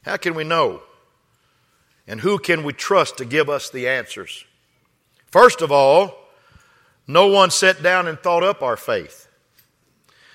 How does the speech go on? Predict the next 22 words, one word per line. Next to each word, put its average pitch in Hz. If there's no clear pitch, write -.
Not 156
the 175
works 175
of 160
philosophers 156
nor 143
holy 147
seers, 147
but 151
ministers 151
and 127
prophets 147
and 117
teachers 139
and 110
housewives 135
and 107
fishermen 143
and 123
just 147
common 156
folks -